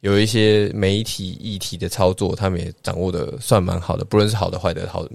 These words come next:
的议题操作，其实都做得蛮好的。但我觉得他真的很吸引人，就是他们导入了很多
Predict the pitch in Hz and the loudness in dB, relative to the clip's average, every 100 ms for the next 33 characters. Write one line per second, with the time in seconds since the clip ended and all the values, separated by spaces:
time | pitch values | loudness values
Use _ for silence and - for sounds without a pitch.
0 | 90 85 85 95 90 90 82 85 87 90 | -8 -6 -6 -8 -8 -8 -6 -8 -8 -8
1 | 85 85 - - 92 - - _ _ _ | -6 -8 -8 -10 -10 -10 -14 _ _ _
2 | 147 113 92 95 104 110 101 87 71 - | 2 4 4 2 2 2 0 -2 -6 -10
3 | - 82 104 92 90 92 95 107 107 - | -6 -4 -2 -2 -2 -6 -2 -2 0 -2
4 | 85 92 90 87 82 87 85 | -2 -4 -4 -6 -4 -2 -4